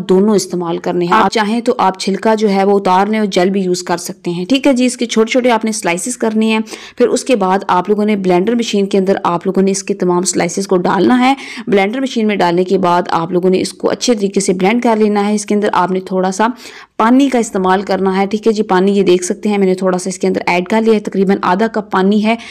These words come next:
ठीक है, अब इसको मैं ब्लेंड कर लेती हूँ। तो ये देखिए मैंने इसको ब्लेंड कर लिया है।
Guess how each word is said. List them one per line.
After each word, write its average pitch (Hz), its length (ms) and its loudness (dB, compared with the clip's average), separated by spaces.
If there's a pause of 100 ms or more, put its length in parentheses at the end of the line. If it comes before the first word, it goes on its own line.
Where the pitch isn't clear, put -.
(220)
ठीक 254 160 0
है, 254 80 4
अब 196 160 -2
इसको 202 180 -4
मैं 196 160 0
ब्लेंड 240 260 2
कर 233 180 0
लेती 208 280 -2
हूँ। 214 240 0
तो 190 120 2
ये 180 160 2
देखिए - 380 -8
मैंने 185 140 0
इसको 202 220 -4
ब्लेंड 180 300 0
कर 247 160 0
लिया 254 200 0
है। 247 140 2